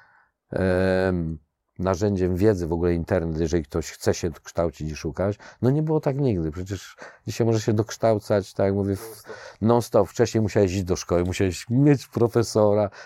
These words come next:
Speaker 1: musiałeś mieć wiele rzeczy. Dzisiaj też musisz poniekąd go mieć, ale możesz się dokształcać i rozwijać w różnych kierunkach, jeżeli chcesz. To tym jest internet. Z drugiej strony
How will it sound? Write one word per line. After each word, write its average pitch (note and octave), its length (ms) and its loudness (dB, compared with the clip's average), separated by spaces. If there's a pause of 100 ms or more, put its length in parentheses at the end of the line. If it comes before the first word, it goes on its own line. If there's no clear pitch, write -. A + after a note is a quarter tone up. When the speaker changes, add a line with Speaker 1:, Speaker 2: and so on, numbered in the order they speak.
Speaker 1:
musiałeś A2 200 2
mieć A2+ 140 4
wiele A#2+ 280 4
rzeczy. A#2 240 0
Dzisiaj C3 200 -2
też D#3+ 220 2
musisz A#2+ 380 0
poniekąd F2+ 460 -2
go G2 140 0
mieć, A2+ 260 -2
ale A2 240 0 (340)
możesz A2 320 2
się G#2 300 2
dokształcać G#2+ 1120 0
i G2 180 0 (220)
rozwijać A2 500 4
w - 20 -2
różnych G#2+ 320 2
kierunkach, A2 560 2
jeżeli G#2+ 320 0
chcesz. F2 360 -2
To A2+ 160 -2
tym A#2+ 240 0
jest G#2+ 140 -2
internet. G#2 260 0
Z F2+ 40 -6
drugiej A2+ 260 4
strony G2+ 360 0